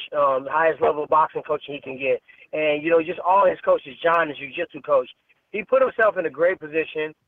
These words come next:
um, being selfish, rightfully so, to just focus on himself, being the very, very best. And that showed in Octagon. He can take anybody down. I still think to this day,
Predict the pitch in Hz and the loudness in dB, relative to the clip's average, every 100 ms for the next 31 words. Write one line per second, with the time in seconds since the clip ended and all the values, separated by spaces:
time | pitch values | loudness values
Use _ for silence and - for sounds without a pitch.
0 | _ _ _ - _ _ - 151 143 131 | _ _ _ -20 _ _ 0 2 2 0
1 | 175 214 175 - 208 180 175 156 170 190 | 2 2 2 2 2 2 -4 0 0 0
2 | 180 160 156 - 196 165 160 _ _ - | -2 -12 -6 2 4 4 2 _ _ -16
3 | 175 202 - 226 220 208 190 185 165 147 | -8 -8 -2 2 2 0 0 2 0 -4
4 | - 180 131 - - 185 156 131 165 180 | 0 2 0 -4 -8 -6 -6 -4 2 4
5 | 180 156 165 165 139 143 139 - _ _ | 2 2 2 2 2 2 2 0 _ _
6 | _ - 160 156 135 180 180 - 220 220 | _ -6 -4 -4 0 2 2 2 2 2
7 | 214 202 254 208 151 131 120 156 156 - | 2 2 2 0 -2 -2 -4 -8 -8 -2
8 | 170 165 165 165 156 151 143 165 185 196 | -2 -2 -4 0 0 0 2 4 4 2
9 | _ _ _ - 156 185 - 226 - 214 | _ _ _ -4 -2 -2 2 2 2 -6
10 | - 190 165 185 127 - 180 190 147 135 | -6 -6 -4 -4 -6 0 4 4 2 -6